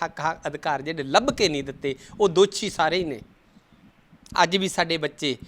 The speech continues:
ਸਾਡੇ ਬੱਚਿਆਂ ਦੇ ਮਾਪੇ ਜਿਹੜੇ ਆ, ਉਹ ਇਹ ਚਾਹੁੰਦੇ ਨੇ ਸਾਡਾ ਨੀਲਾ ਕਾਰਡ ਬਣ ਜੇ, ਪੀਲਾ ਕਾਰਡ, ਸਾਨੂੰ ਕਣਕ ਫ੍ਰੀ ਮਿਲ ਜਾਵੇ, ਬਿਜਲੀ ਫ੍ਰੀ ਮਿਲ ਜਾਵੇ।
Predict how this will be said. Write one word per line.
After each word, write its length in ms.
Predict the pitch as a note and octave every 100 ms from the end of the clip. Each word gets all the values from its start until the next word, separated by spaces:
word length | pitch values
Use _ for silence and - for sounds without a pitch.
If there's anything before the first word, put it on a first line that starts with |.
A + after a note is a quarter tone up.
| - -
ਸਾਡੇ 220 | F3+ F3+
ਬੱਚਿਆਂ 460 | E3+ D3 D#3+ - G#3+
ਦੇ 100 | G3+
ਮਾਪੇ 360 | F#3 F3 G#3
ਜਿਹੜੇ 280 | G3 G3 G#3
ਆ, 40 | G3
ਉਹ 220 | G3+ F#3+
ਇਹ 120 | F3+
ਚਾਹੁੰਦੇ 340 | F3 E3+ F3
ਨੇ 120 | F3 E3
ਸਾਡਾ 220 | D#3+ C#3+
ਨੀਲਾ 300 | B2+ C#3+ E3+
ਕਾਰਡ 260 | E3+ D3
ਬਣ 140 | C#3 C3+
ਜੇ, 100 | C3+
ਪੀਲਾ 320 | - C3+ D3
ਕਾਰਡ, 220 | D3 D3+
ਸਾਨੂੰ 280 | C#3+ D3+ C#3+
ਕਣਕ 320 | - C#3 C#3
ਫ੍ਰੀ 160 | D#3+ E3
ਮਿਲ 160 | D#3
ਜਾਵੇ, 140 | C3+ C3+
ਬਿਜਲੀ 280 | C3+ F#3 F3+
ਫ੍ਰੀ 200 | D#3 C#3+
ਮਿਲ 200 | C3 A2+
ਜਾਵੇ। 240 | A2 A2+